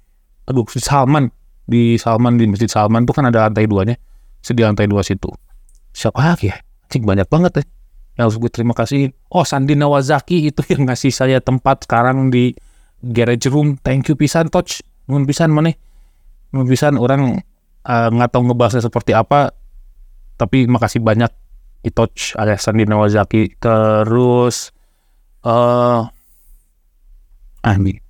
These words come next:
tak. Bentar, bentar. Eh, oh ya, saya terima kasih sama Kimung. Iman Rahman, Angga Wirya Kusuma.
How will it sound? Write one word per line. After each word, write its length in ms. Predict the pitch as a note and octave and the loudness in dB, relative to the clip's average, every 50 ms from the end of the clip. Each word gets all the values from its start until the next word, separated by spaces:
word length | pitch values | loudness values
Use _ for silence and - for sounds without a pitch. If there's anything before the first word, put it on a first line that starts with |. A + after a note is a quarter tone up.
| _ _ - | _ _ -4
tak. 160 | G2+ D#2 - - - - _ _ - - _ - - - - _ _ - - - - | -2 -2 -4 -6 -14 -20 _ _ -20 -20 _ -20 -20 -20 -20 _ _ -20 -14 -4 0
Bentar, 320 | G#2+ G#2+ G#2+ G2+ G2 G2 | 2 2 4 4 4 2
bentar. 320 | G2 G2+ G2 F#2+ F2+ - - - | 2 2 0 0 -2 -6 -8 -8
Eh, 880 | - - A#2 A#2+ B2 A#2+ B2 B2 B2 B2 B2 A#2+ A#2+ B2 A#2+ A#2+ A#2+ A#2+ A#2 - _ _ _ _ _ _ _ - | -6 -4 -2 0 0 0 0 0 0 0 0 0 0 0 0 2 0 0 -2 -4 _ _ _ _ _ _ _ -6
oh 160 | - D3 D3+ | -2 0 2
ya, 160 | C#3+ B2+ - - _ - - - _ _ _ _ - | 2 0 -2 -6 _ -20 -20 -20 _ _ _ _ -6
saya 160 | - C#3 C#3 | -2 -2 -2
terima 240 | - - B2 B2+ B2+ | 0 0 0 0 0
kasih 240 | A#2+ A#2 - C3+ A#2+ | 0 0 0 0 0
sama 160 | A#2+ A2+ - | 0 0 0
Kimung. 400 | - A2+ A2+ A#2 A#2 A2+ A2 - - - - - - - - - - - - - - - - - | 0 0 0 0 0 -2 -4 -8 -12 -20 -20 -20 -20 -20 -20 -20 -20 -20 -20 -20 -20 -20 -16 -8
Iman 320 | - A2+ A2+ A2 A2+ A2+ | -4 0 0 2 2 2
Rahman, 480 | A2+ A#2 A2+ - - A#2+ A#2 A#2+ A#2+ A2 | 2 0 0 0 0 0 2 2 2 2
Angga 160 | A2 A2 G#2+ | 2 2 2
Wirya 320 | A2 A2 A2 A2 A2 G#2+ G2+ | 2 2 2 2 2 2 2
Kusuma. 480 | - A2 - - A2 G#2+ G#2+ A2+ A2+ | 0 -2 -6 -4 -2 0 0 0 -2